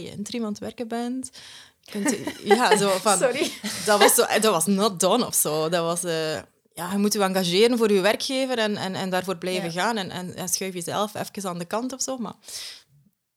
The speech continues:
Speaker 1: Ja, ik heb daar nooit op die manier over gedacht, maar zij vonden dat dus echt raar.
Speaker 3: Maar het wielrennen zelf was voor u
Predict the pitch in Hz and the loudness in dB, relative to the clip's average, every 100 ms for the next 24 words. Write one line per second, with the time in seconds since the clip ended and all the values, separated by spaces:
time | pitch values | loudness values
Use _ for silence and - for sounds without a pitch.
0 | _ _ _ - 151 - - 196 175 165 | _ _ _ -14 -14 -14 -12 -8 -6 -6
1 | 180 190 185 180 175 175 170 170 156 202 | -6 -6 -6 -6 -6 -8 -8 -10 -8 -8
2 | - 196 170 175 190 196 185 185 - - | -8 -8 -6 -6 -6 -8 -8 -6 -8 -8
3 | 185 - 226 185 - - _ _ 214 208 | -16 -10 -8 -8 -8 -14 _ _ -6 -6
4 | 208 233 226 220 185 202 214 214 214 208 | -2 -2 0 -2 -4 -2 -2 -4 -4 -4
5 | - 196 202 208 | -6 -4 -4 -4